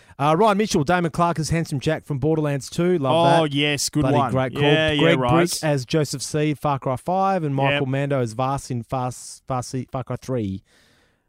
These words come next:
Speaker 1: Claptrap for <laughs> sure, said Lindsay Brown. That's
Speaker 2: <laughs>
Speaker 1: great.
Speaker 2: Yeah, really, really
Speaker 1: Claptrap.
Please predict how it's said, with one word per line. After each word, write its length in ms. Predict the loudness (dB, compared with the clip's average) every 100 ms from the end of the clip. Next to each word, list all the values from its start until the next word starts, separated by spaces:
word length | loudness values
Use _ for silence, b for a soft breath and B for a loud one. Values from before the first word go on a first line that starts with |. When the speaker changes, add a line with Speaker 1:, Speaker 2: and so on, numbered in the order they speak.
| b -6
Speaker 1:
Claptrap 420 | -4 -4 -6 -4
for 80 | -4
<laughs> 0 |
sure, 420 | -2 0 0 0
said 440 | -4 -8 -6 -6
Lindsay 280 | -4 -2 -2
Brown. 240 | -2 -4
That's 140 | -4 -6
Speaker 2:
<laughs> 20 |
Speaker 1:
great. 160 | -4 -4
Speaker 2:
Yeah, 60 |
really, 120 | -4 -8
really 100 | -8
Speaker 1:
Claptrap. 460 | -8 -6 -6 -6